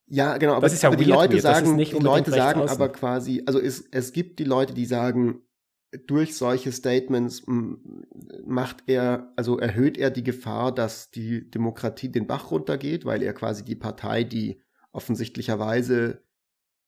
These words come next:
Speaker 1: sich in, in, zumindest in Teilen von der Demokrat-, äh, demokratischen, äh, äh, Wertefundamenten und, und Achtung vor den Institutionen verabschiedet hat, dass er die irgendwie stärkt.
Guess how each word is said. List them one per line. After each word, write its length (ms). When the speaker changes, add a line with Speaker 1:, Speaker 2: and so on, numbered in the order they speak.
Speaker 1:
sich 240
in, 240
in, 420
zumindest 400
in 80
Teilen 420
von 240
der 140
Demokrat-, 680
äh, 200
demokratischen, 1000
äh, 200
äh, 480
Wertefundamenten 880
und, 260
und 260
Achtung 300
vor 180
den 120
Institutionen 580
verabschiedet 560
hat, 140
dass 140
er 60
die 200
irgendwie 320
stärkt. 480